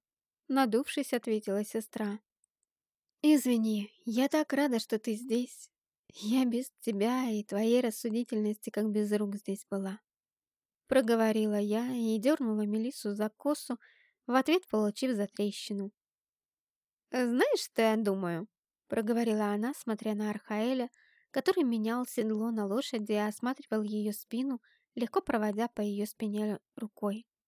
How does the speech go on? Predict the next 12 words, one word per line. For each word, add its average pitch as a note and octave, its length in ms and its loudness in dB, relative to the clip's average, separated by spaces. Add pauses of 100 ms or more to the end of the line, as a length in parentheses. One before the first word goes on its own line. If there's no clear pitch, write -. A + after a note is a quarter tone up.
(720)
«Что?» C#4 480 2 (840)
нахмурившись, A#3 880 -2
спросила G#3+ 500 -4
я, G#3 280 -4 (420)
поскольку C#4+ 460 2
тон, C#4 300 0
с - 60 -12
которым A3 400 0
она A3+ 200 0
произнесла G#3+ 600 0
последнюю A3 540 0
фразу, A#3+ 440 -2